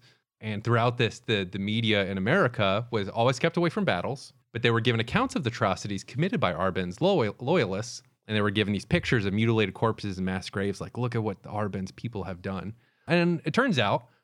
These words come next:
as a United Fruit P R exec admitted later, those were all pictures of earthquake victims.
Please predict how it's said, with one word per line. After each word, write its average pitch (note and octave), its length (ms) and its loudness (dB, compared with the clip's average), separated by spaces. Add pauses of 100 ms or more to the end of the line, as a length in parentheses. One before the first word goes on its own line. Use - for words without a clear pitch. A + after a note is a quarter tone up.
(160)
as G#2+ 220 2
a A2 100 2
United G#2+ 400 2
Fruit A#2+ 320 0
P A#2 120 -2
R G#2+ 140 2
exec G2+ 360 -2 (120)
admitted F#2 300 -4
later, G2 340 -2 (200)
those D#3+ 200 4
were F#3 100 4
all F#3+ 100 2
pictures C#3 360 -2
of F#2+ 60 -8
earthquake F2+ 360 -8
victims. - 500 -16